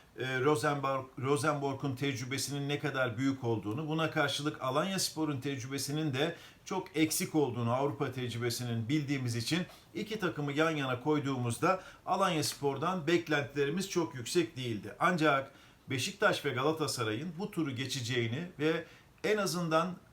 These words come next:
playoff oynayarak gruplara kalabilmek için mücadele edebileceğini düşünüyorduk. Ancak bizi hayal kırıklığına uğratan Beşiktaş oldu. Galatasaray beklediğimiz gibi turu geçti. Şimdi Glasgow Rangers'la,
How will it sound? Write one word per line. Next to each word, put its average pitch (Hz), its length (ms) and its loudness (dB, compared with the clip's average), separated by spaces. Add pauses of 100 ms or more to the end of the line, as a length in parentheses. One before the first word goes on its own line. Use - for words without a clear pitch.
(160)
playoff 180 440 2 (100)
oynayarak 143 720 0 (120)
gruplara 175 500 2
kalabilmek 165 580 0
için 196 220 -2
mücadele 156 680 4
edebileceğini 135 680 2
düşünüyorduk. 104 800 -2 (280)
Ancak 160 580 2
bizi 151 300 2
hayal 143 380 4
kırıklığına 120 520 -2
uğratan 151 500 2
Beşiktaş 113 480 -4
oldu. 104 400 -2 (220)
Galatasaray 160 720 2
beklediğimiz 127 600 0
gibi 123 320 0 (220)
turu 165 220 2
geçti. 120 600 -2
Şimdi 151 320 0
Glasgow 143 600 2
Rangers'la, 135 680 0